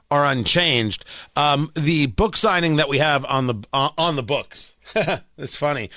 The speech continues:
for Let's Go Barbecue, that's gonna take place at Big Hoffa's,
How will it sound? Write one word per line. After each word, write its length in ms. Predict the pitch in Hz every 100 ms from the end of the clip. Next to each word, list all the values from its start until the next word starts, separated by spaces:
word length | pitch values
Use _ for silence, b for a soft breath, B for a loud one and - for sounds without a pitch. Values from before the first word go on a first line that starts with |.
| B
for 240 | B 190 185
Let's 200 | 170 -
Go 140 | 180
Barbecue, 460 | 131 160 151 151 123 - B
that's 280 | 139 185 -
gonna 160 | 202
take 240 | 139 175 139
place 320 | 165 147 -
at 140 | 131
Big 180 | 175 160
Hoffa's, 500 | 117 151 139 123 -